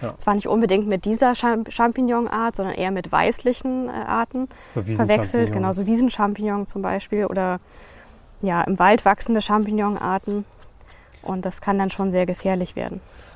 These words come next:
Speaker 1: Und das sind ja alles jetzt so, weil sie eben schon sehr groß sind, etwas ältere Exemplare. Die sind aber auch noch ohne Probleme zu, zu essen?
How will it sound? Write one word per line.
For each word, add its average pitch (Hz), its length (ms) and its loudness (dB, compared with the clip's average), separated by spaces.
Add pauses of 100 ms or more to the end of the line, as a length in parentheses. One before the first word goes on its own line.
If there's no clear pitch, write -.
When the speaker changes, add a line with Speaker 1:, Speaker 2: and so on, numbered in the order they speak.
(140)
Speaker 1:
Und 107 140 -4
das 120 140 0
sind 147 100 2
ja 139 180 4
alles 117 220 -2
jetzt 135 220 -4
so, 120 640 0 (480)
weil 127 240 -2
sie 131 200 -4
eben 123 240 -2
schon 117 200 -4
sehr 113 160 -2
groß 120 240 -2
sind, 151 80 -2
etwas - 280 -8
ältere 156 300 -2
Exemplare. 165 540 -2
Die 147 100 2
sind 147 140 2
aber 123 180 2
auch 135 160 -2
noch 139 160 -2
ohne 143 220 -2
Probleme 131 340 0
zu, - 300 -10
zu - 100 -8
essen? - 300 -8